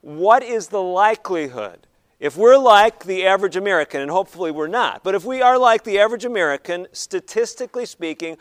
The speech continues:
what is the likelihood that in our lifetime we personally will have high blood pressure? Any of you want to give me a percentage? I hear seventy-five. Anything else? Ninety?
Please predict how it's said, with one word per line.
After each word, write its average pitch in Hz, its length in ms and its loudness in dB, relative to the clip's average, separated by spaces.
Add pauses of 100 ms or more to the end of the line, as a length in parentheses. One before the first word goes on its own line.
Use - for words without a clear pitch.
(180)
what 180 200 -2
is 240 120 -4
the 254 100 -2
likelihood 202 720 -2
that 160 120 -10
in 196 220 -10
our 185 420 -6
lifetime 175 840 -6 (200)
we 180 220 -10
personally 175 1040 -6 (260)
will 170 140 -4
have 165 240 -2
high 156 240 -4
blood 147 300 -6
pressure? 110 400 -12 (320)
Any 175 160 -6
of 202 40 -8
you 208 80 -8
want 196 140 -4
to 180 60 -8
give 165 160 -8
me 165 100 -8
a 156 60 -6
percentage? - 880 -12 (1400)
I 139 140 -6
hear 156 160 -6
seventy-five. 214 1080 0
Anything 190 420 -10
else? 135 480 -10 (640)
Ninety? 220 880 -4